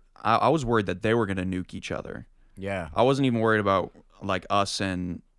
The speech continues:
Speaker 1: Iran or whatever it was. I was more worried about India and Iran going after it with one another. And there's just no point for it. It's a lot of
Speaker 2: I mean,
Speaker 1: unnecessary stress.
Speaker 2: it is, but it, it's honestly, it's just like a, it's like a,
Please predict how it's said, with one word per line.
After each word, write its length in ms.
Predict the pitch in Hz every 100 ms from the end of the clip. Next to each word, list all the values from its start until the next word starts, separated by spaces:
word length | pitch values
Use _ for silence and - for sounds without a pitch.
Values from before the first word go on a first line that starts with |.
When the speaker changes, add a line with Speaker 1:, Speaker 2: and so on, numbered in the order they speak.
| -
Speaker 1:
Iran 400 | 95 95 98 98
or 100 | 92
whatever 440 | 98 101 98 98 98
it 60 |
was. 220 | 101 101
I 80 | 98
was 140 | 117 123
more 180 | 110
worried 200 | 98 98
about 200 | 98 95
India 260 | 95 98 95
and 80 | 90
Iran 360 | 92 95 92
going 260 | 95 90 90
after 300 | 82 - 95
it 60 | -
with 140 | 95
one 160 | 98 92
another. 440 | 92 92 92 95 - _ _ _ _ _ _ _
And 360 | 113 117 117 107
there's 220 | - 120
just 160 | 156 -
no 100 | 170
point 300 | - 180 -
for 240 | - -
it. 100 | - - _ _ _ _ _ -
It's 160 | 113
a 40 | 135
lot 200 | 131 156
of 40 |
Speaker 2:
I 20 | 147
mean, 40 |
Speaker 1:
unnecessary 580 | 151 151 - 147 139 123
stress. 400 | - - 120 131
Speaker 2:
it 60 | 127
is, 380 | 170 120 - 92
but 160 | 120
it, 200 | 90 123 -
it's 160 | -
honestly, 580 | - 120 135 - 113 90 -
it's 200 | 92 92
just 320 | - 104 -
like 240 | 104 98 -
a, 220 | 80 78 -
it's 100 | -
like 120 | -
a, 60 | -